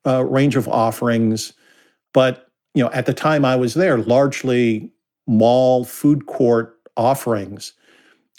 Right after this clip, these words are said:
And the issue is, if you're trying to grow, there's not gonna be a, there's not an endless supply of mall food courts.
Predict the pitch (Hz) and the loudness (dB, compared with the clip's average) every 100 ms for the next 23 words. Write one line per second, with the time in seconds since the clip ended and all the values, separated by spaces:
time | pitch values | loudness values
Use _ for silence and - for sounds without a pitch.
0 | - 143 160 254 - 151 127 123 117 - | 0 2 4 2 2 2 4 0 -2 -2
1 | 120 - 170 151 107 131 123 101 - - | -2 0 2 0 0 2 2 0 -8 -16
2 | _ _ _ _ _ _ _ 127 117 165 | _ _ _ _ _ _ _ 0 2 2
3 | 160 135 135 127 147 - 123 120 151 147 | 2 0 2 0 -2 -2 -2 0 0 0
4 | 135 - 151 165 156 - 131 139 127 120 | -2 -2 0 2 0 -2 -2 0 2 2
5 | 123 - 113 110 110 107 117 104 - - | 0 -4 -4 0 0 0 -2 -4 -6 -12
6 | - | -16